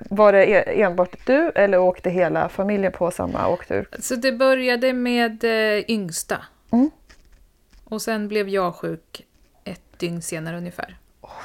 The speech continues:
Speaker 2: De andra två har klarat sig som tur är. Vi har ju varit livrädda för att maken ska bli sjuk eftersom han är
Speaker 1: Ja.
Speaker 2: immunosupprimerad. Så att, eh, han fick inte vara hemma.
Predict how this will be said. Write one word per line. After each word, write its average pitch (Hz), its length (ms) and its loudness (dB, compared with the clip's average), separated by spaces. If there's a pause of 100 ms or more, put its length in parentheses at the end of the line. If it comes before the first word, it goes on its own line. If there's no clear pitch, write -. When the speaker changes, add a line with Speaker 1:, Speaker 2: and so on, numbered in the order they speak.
(240)
Speaker 2:
De 220 160 -4
andra 220 320 -2
två 175 220 -4
har 151 320 -4 (840)
klarat 170 280 -4
sig 170 120 -8
som 165 140 -10
tur 170 240 -4
är. 156 160 -2
Vi 190 160 -2
har 196 100 0
ju 190 60 0
varit 185 160 -4
livrädda 180 420 -2
för 170 140 -10
att - 280 -12
maken 170 300 -8
ska 160 140 -12
bli 160 100 -12
sjuk - 260 -14
eftersom - 260 -12
han 147 200 -12
är 151 140 -10
Speaker 1:
Ja. 160 280 0 (840)
Speaker 2:
immunosupprimerad. 175 1120 -6
Så 214 120 -4
att, 202 140 -12
eh, - 60 -12 (800)
han 226 220 -4
fick 240 140 -6
inte 202 140 -4
vara 196 100 -2
hemma. 214 380 -2